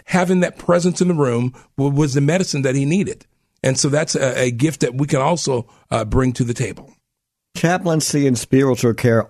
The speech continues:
Speaker 2: aren't the first things on most people's agenda when they think of education or career someday. But when we return, let's hear more about them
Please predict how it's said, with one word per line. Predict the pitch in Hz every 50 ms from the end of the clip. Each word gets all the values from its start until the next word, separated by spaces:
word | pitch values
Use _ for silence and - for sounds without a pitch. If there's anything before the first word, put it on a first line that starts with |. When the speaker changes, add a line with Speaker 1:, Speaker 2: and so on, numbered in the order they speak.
| _ _
Speaker 2:
aren't | 139 139 185 190 - -
the | - 131
first | 117 - - - 135 131 131 120 - - - - _ _ _ _ _
things | 135 120 110 95 95 92 98 92 - -
on | 110 107 104 104
most | 101 104 107 -
people's | - 120 107 - 107
agenda | 113 110 - - 107 104 104 110
when | 107 107 113 110
they | 113 107
think | - - 135 127 110
of | 127 120 110 - - _ _ _ _
education | 135 123 104 120 - - - 127 113 110 - 113 107 107
or | 107 - 117 110 107 104
career | - - 110 98 104 101 95 87 85
someday. | - - - 92 80 78 78 76 87 82 87 98
But | 98 120 113 113
when | 113 151 226
we | 247 240
return, | 202 135 - - 143 139
let's | 156 175 -
hear | - 185 175
more | 151 135 127 123 123 131 127 117
about | 101 87 107 107 104 101 -
them | - 110 110 120 117